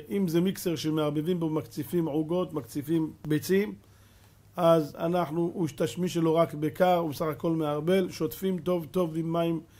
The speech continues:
ושוטפים עם סבון, מנקים, וכך הוא הוכשר לפסח.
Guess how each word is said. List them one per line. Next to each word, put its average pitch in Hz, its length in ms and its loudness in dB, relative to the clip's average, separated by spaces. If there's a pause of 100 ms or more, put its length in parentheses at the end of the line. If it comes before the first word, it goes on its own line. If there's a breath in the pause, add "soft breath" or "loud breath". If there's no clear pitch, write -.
(320 soft breath)
ושוטפים 156 680 0
עם 147 140 0
סבון, 180 480 0 (300)
מנקים, 147 540 -2 (220)
וכך 151 920 -2
הוא 156 100 -6
הוכשר 143 400 -2
לפסח. 131 420 -10